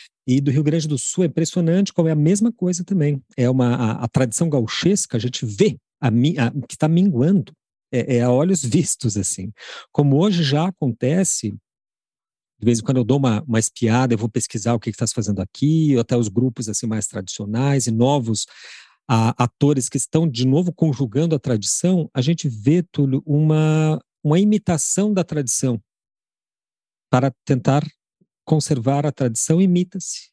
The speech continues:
de novo a tradição. Então, é, a diferença entre isso e o, a tradição e o pastiche é bastante grande, né? Às vezes parece sutil, mas se for olhar bem,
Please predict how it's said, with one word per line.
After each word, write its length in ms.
de 80
novo 220
a 20
tradição. 340
Então, 180
é, 140
a 40
diferença 440
entre 280
isso 260
e 40
o, 100
a 100
tradição 280
e 40
o 60
pastiche 800
é 80
bastante 380
grande, 400
né? 160
Às 120
vezes 220
parece 260
sutil, 420
mas 200
se 60
for 140
olhar 200
bem, 340